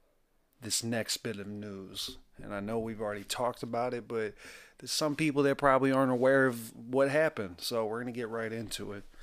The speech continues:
Um, as you know, on the last day of twenty twenty, December thirty-first, uh, the rapper M F Doom's wife, uh,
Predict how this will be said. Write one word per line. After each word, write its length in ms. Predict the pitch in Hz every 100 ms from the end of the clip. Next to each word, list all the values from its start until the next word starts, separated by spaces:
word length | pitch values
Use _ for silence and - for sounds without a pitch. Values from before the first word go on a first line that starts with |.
| - - - - - - - -
Um, 360 | 135 135 135 131
as 280 | 143 135 131
you 100 | 143
know, 540 | 135 135 127 120 110 - - - -
on 240 | 123 117
the 80 | 113
last 420 | 117 120 120 -
day 160 | 127 120
of 100 | 104
twenty 340 | - 127 117
twenty, 400 | 113 123 117 107 101
December 400 | 95 - 117 110
thirty-first, 840 | 117 110 101 120 117 110 - - -
uh, 280 | 120 107 107 101 101 104
the 140 | 113 104
rapper 380 | 120 120 117 113
M 200 | 120 113
F 240 | 107 110
Doom's 460 | 120 120 113 104 101
wife, 640 | 107 117 104 - - - _ _ -
uh, 220 | 104